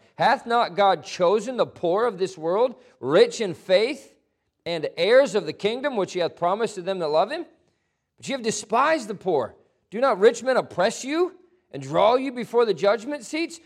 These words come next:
Do not they blaspheme that worthy name by the which ye are called?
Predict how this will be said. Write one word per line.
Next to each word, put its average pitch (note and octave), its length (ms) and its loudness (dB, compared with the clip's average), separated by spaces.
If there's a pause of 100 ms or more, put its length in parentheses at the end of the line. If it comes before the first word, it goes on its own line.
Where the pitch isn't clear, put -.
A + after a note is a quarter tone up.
(120)
Do G3 100 -4
not B3 160 0
they A3 120 4
blaspheme A3 840 0
that F3 240 4
worthy A#3 500 4
name A3 460 -2
by G#3 160 2
the F3+ 80 -4
which G3+ 300 -2
ye G3+ 60 -4
are E3+ 100 -2
called? B3 480 -2